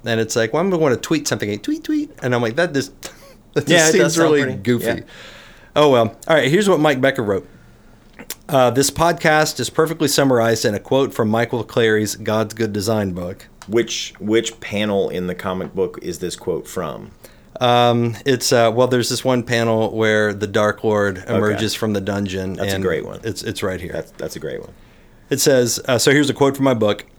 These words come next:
Speaker 2: "Some truths are so beautiful and profound that they awaken within us a longing for God and eternity." Close quote. "The topics and the way they're handled are such an invigorating and eye-opening breath of fresh air,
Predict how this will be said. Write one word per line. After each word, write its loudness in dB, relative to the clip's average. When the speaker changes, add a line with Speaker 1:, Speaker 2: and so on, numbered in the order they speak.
Speaker 2:
"Some 2
truths 0
are -2
so 0
beautiful 0
and 0
profound 0
that -4
they 0
awaken 0
within -2
us -4
a -6
longing 0
for -6
God -4
and -6
eternity." -8
Close -6
quote. -12
"The -2
topics 2
and 6
the 4
way 4
they're 2
handled 2
are 0
such -2
an 0
invigorating 0
and -6
eye-opening 0
breath -2
of -8
fresh -6
air, 0